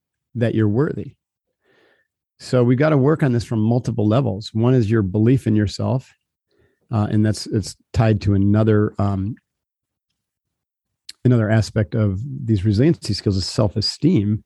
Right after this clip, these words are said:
and optimism, which I'll talk about next. So we gotta develop a belief that you're worthy. And that takes work for a lot of people, especially if you grew up in a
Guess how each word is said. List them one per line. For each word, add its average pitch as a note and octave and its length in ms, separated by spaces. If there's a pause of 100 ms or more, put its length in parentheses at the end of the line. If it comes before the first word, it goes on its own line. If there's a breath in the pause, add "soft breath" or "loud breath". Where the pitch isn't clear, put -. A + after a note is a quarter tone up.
(200)
and A2 120
optimism, G2+ 500
which G2 120
I'll G2+ 80
talk G#2+ 220
about G#2+ 180
next. A#2+ 480 (920 soft breath)
So B2 160
we B2 80
gotta E3+ 240 (340)
develop A#2+ 400
a A2+ 40
belief A#2 400 (120)
that A2+ 140
you're A2 180
worthy. G#2 500 (240)
And A#2 120
that A#2 140
takes C#3 300
work A#2+ 260
for A2 120
a G2+ 40
lot G2 140
of F#2+ 80
people, G#2+ 260
especially - 380
if G#2 80
you A2 80
grew A2 160
up G#2 100
in G2+ 100
a F#2+ 60